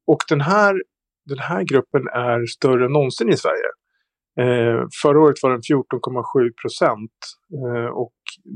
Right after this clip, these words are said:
det är en högsta nivån sedan sjuttiotalet man började mäta det här. Och på trettio år så har den ökat från drygt sju procent. Eh, och det här är nästan en och en halv miljon svenskar. Och det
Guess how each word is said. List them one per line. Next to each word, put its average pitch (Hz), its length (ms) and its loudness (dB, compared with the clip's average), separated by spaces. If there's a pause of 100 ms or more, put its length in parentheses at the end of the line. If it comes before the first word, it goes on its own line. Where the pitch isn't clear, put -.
det 131 100 2
är 135 60 0
en 135 420 -6
högsta 143 280 0
nivån 120 360 0
sedan 117 400 -2
sjuttiotalet - 500 2
man 120 140 -2
började 139 200 2
mäta 127 240 -2
det 82 60 0
här. - 160 -4 (580)
Och - 100 0
på 143 80 6
trettio 147 360 2
år 127 380 6
så - 140 -12
har 123 80 -6
den 120 160 -8
ökat 113 200 -12
från 110 320 -12
drygt 113 300 -4
sju 190 140 4
procent. - 400 -12 (800)
Eh, 123 240 0
och 139 120 -4
det 147 80 4
här 156 60 6
är 160 60 4
nästan 147 260 0
en 139 100 0
och 139 60 0
en 131 60 0
halv 131 140 2
miljon 135 220 -2
svenskar. 147 520 2
Och 147 120 -2
det 170 60 4